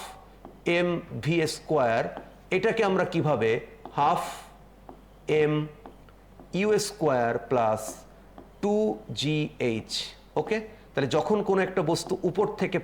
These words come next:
পড়ে তখন তার আদিবেগ শূন্য হয়, তাহলে টু জি এইচ। প্রিয় শিক্ষার্থীরা, টু, টু যদি ভ্যানিশ হয়ে যায় তাহলে এখানে কিন্তু এম জি এইচ ই থাকে। ওকে প্রিয় শিক্ষার্থীরা, তাহলে আমরা দেখলাম হাফ এম ভি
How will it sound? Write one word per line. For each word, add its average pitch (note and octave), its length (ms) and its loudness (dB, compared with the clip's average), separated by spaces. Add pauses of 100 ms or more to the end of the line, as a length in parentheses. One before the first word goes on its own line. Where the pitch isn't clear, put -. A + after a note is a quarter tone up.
পড়ে G#2+ 220 4 (380)
তখন G3 240 2 (100)
তার D#3+ 140 4 (220)
আদিবেগ E3 360 0 (140)
শূন্য A#2+ 240 0 (140)
হয়, F#2 160 -4 (320)
তাহলে B2 180 -2 (200)
টু F#3 120 4 (460)
জি C#3 160 0 (480)
এইচ। G#2+ 160 -8 (500)
প্রিয় G2+ 200 2
শিক্ষার্থীরা, G3+ 440 0 (180)
টু, G3+ 120 2 (640)
টু D#3 80 2 (160)
যদি C#3+ 160 2 (100)
ভ্যানিশ F3+ 340 2
হয়ে C3 200 4
যায় F#2 140 0 (280)
তাহলে C3+ 220 0
এখানে D#3+ 200 0 (100)
কিন্তু C3 260 0 (560)
এম E3+ 80 2 (140)
জি D#3 140 2 (260)
এইচ A#2+ 220 -2
ই - 20 0 (120)
থাকে। - 220 -8 (520)
ওকে F3 180 -2 (360)
প্রিয় C#3+ 200 0
শিক্ষার্থীরা, F3 460 0 (260)
তাহলে C3+ 200 0
আমরা C3+ 140 2 (120)
দেখলাম D3+ 320 0 (380)
হাফ G4+ 220 2 (280)
এম E3+ 80 2 (100)
ভি D#3+ 60 4